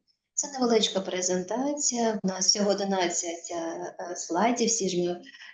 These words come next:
цікавимося, скільки буде тривати презентація. І це будуть найновітніші техніки, які поєднують арт-терапію та І М Д Р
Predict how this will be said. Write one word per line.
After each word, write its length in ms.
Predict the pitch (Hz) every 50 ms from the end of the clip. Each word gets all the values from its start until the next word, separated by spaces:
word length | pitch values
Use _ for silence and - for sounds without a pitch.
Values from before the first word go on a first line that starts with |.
| - _
цікавимося, 720 | - - 208 - 202 196 185 180 _ _ _ - - 180
скільки 440 | 180 - - 196 185 180 - - 175
буде 320 | 170 170 165 170 170 170 165
тривати 680 | - - - 180 175 175 170 170 165 165 165 - 160
презентація. 920 | 160 175 180 - 196 202 - - 277 294 302 302 302 - - 254 254 247
І 80 | 220 202
це 200 | - 196 185 180
будуть 300 | 185 180 185 185 185 185 - - - - _ _ _ _ _ _ _ _
найновітніші 920 | 208 208 214 220 220 214 208 202 196 202 202 196 202 190 - - - -
техніки, 420 | 185 185 - - 214 214 220 - - _ _ _ - - _ _ _
які 220 | 370 - - 185
поєднують 500 | - - 190 190 - _ _ 190 180 175
арт-терапію 1040 | 185 180 180 - - - 180 185 185 185 180 - 233 233 226 220 214 214 214 208 208
та 200 | - 180 175 175
І 240 | 175 - 196 185 180
М 220 | 175 170 170 165
Д 140 | 165 165 165 160
Р 260 | 156 147 139 139